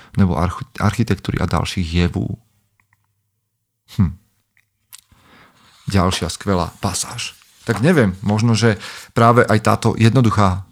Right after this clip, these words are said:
pasáž, alebo teda len táto krátka pasáž vám pomôže zajtra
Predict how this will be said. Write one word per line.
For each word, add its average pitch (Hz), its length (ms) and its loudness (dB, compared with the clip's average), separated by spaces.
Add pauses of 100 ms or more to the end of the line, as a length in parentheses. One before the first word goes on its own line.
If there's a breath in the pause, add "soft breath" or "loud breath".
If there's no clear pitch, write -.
(140)
pasáž, 98 400 0
alebo 98 240 2
teda 95 280 0
len 92 160 0
táto 98 280 -4
krátka 127 320 0
pasáž 90 400 -4
vám 87 160 0
pomôže 98 440 2 (720 loud breath)
zajtra 95 840 0